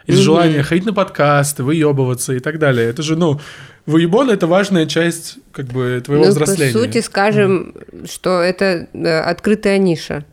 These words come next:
Speaker 2: Можно сказать, что не-, немного людей, которые занимаются тем же, чем и ты. Ну, секс-просветом.
Speaker 1: Это вот вам и по-, с-, часть, я думаю, типа, «Блин, может, хуй за-, ну, типа, мне уже не так иногда интересно прям уж про порно только рассказывать». Есть много других вещей интересных, то есть. Но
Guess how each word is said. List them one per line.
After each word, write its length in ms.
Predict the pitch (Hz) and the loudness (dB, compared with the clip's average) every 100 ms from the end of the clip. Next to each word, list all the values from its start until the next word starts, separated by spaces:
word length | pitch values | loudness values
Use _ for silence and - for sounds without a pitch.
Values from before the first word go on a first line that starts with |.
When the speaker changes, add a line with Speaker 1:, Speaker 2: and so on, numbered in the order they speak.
| - | -14
Speaker 2:
Можно 340 | - 170 190 | -4 -2 -2
сказать, 320 | 180 - 208 208 | -4 -2 -2 -4
что 420 | - 190 180 180 | -4 -2 0 -2
не-, 200 | 175 196 | 0 2
немного 580 | 196 202 208 214 190 156 | 2 4 4 2 2 0
людей, 280 | 147 156 202 | -4 -2 -2
которые 400 | 214 190 170 160 | -2 -4 -4 -4
занимаются 540 | 156 160 180 180 - 160 | -4 -4 -2 -2 -6 -8
тем 220 | 170 160 | -6 -6
же, 100 | 151 | -8
чем 360 | - 170 156 147 | -8 -6 -6 -8
и 100 | 147 | -8
ты. 240 | 160 165 147 | -6 -4 -4
Ну, 280 | 156 180 147 | -2 -2 -2
секс-просветом. 720 | - 190 - 180 185 175 160 | -4 -4 -4 -4 -2 0 2
Speaker 1:
Это 120 | 180 208 | 2 0
вот 120 | 190 | 2
вам 280 | 202 208 208 | 0 0 -2
и 80 | 185 | -4
по-, 200 | - 190 - | -2 -4 -4
с-, 160 | 175 - 233 - | -10 -10 -10 -6
часть, 400 | 208 254 - - | -2 -2 -4 -2
я 240 | 143 139 | 0 2
думаю, 320 | 156 160 135 | 0 0 0
типа, 200 | 135 131 123 | -4 -6 -4
«Блин, 200 | 156 135 | -2 -2
может, 160 | 143 - | -2 -6
хуй 180 | 202 | -8
за-, 160 | 165 147 147 | -8 -8 -10
ну, 80 | |
типа, 200 | 160 143 156 | -12 -10 -6
мне 120 | 175 | -4
уже 160 | 165 | -4
не 80 | 175 | -4
так 260 | 170 160 147 - | -2 -4 -6 -6
иногда 280 | 127 120 123 | -6 -4 -6
интересно 480 | 113 131 127 - 110 | -6 -6 -6 -6 -8
прям 280 | 117 107 | -6 -6
уж 180 | 104 - - | -8 -12 -10
про 100 | 120 | -6
порно 320 | 156 151 135 | -2 0 -2
только 300 | 117 113 - | -4 -8 -10
рассказывать». 400 | 110 - 151 127 | -8 -4 -4 -4
Есть 120 | 123 | -8
много 200 | 156 147 | -4 -4
других 300 | 135 139 143 | -4 -4 -6
вещей 280 | 127 - 196 | -6 -2 -2
интересных, 540 | 165 139 139 - 120 - | 0 -2 -4 -6 -12 -10
то 100 | 120 | -10
есть. 200 | 123 165 | -6 0
Но 280 | 160 156 | 2 0